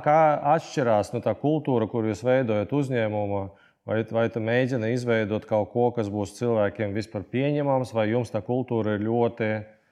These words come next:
atšķirīga un jūs mēģināt veidot kaut kādu atšķirīgu kultūru no citiem?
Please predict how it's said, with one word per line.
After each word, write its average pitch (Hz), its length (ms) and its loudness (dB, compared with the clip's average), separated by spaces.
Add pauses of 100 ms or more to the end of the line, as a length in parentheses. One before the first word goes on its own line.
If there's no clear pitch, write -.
(160)
atšķirīga 107 680 0
un 101 140 -4
jūs 98 180 -8
mēģināt 104 400 -4
veidot 104 320 -2
kaut 101 140 -6
kādu 98 180 -2
atšķirīgu 92 640 -2 (100)
kultūru 90 400 -10
no 90 80 -14
citiem? - 400 -16